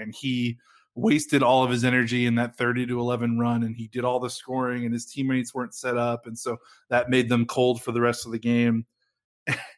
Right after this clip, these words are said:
And not only is that, like, the dumbest take I've ever heard in my life on its face, uh,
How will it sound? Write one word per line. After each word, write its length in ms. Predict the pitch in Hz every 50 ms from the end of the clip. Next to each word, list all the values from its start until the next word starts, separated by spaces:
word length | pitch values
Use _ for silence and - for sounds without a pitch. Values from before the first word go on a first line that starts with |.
| _ - - _ -
And 120 | 151 151
not 180 | 175 226 262 269
only 140 | 277 262 240
is 100 | 196 131
that, 160 | 147 151 139
like, 140 | 143 139 127 -
the 80 | 127
dumbest 540 | 117 117 127 127 127 139 135 131 - - -
take 220 | - 135 127 127 127
I've 140 | 120 120 117
ever 200 | 117 117 117 123
heard 240 | 117 131 131 131 131
in 80 | 127
my 120 | 123 117 110
life 460 | 101 104 104 107 117 127 123 - - _
on 140 | 135 123 117
its 180 | 113 - - -
face, 600 | - - 113 120 143 175 190 - - - - - _ _ _ _ _ _ _ -
uh, 200 | 120 117 110